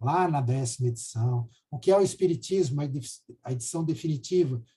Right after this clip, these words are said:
só ocorreu com a sexta edição. Então, Kardec ia amadurecendo a sua ideia, provocando revisões. Aqui no que é o Espiritismo, a terceira é diferente da primeira, né? Houve uma revisão da terceira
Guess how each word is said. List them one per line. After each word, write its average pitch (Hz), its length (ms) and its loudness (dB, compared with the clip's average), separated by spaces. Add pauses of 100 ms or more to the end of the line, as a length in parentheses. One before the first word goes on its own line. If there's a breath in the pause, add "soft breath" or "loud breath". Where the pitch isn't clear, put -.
só 190 220 4
ocorreu 170 440 4
com 156 120 -4
a 127 60 2
sexta 151 580 -4
edição. 123 540 -4 (140)
Então, 127 140 -6
Kardec 139 480 -2
ia 139 80 0
amadurecendo 135 960 0 (220 soft breath)
a 120 80 -4
sua 123 200 -4
ideia, 120 520 0
provocando 139 840 0
revisões. 117 840 -4 (720)
Aqui 185 200 2
no 190 140 4
que 185 120 4
é 170 60 6
o 170 40 6
Espiritismo, 147 800 0
a 131 40 0
terceira 180 580 4
é 160 40 4
diferente 143 500 -4
da 131 100 0
primeira, 131 520 0 (500)
né? 131 220 -2
Houve 131 400 4
uma 123 200 2
revisão 123 540 2
da 113 100 0
terceira 117 640 -4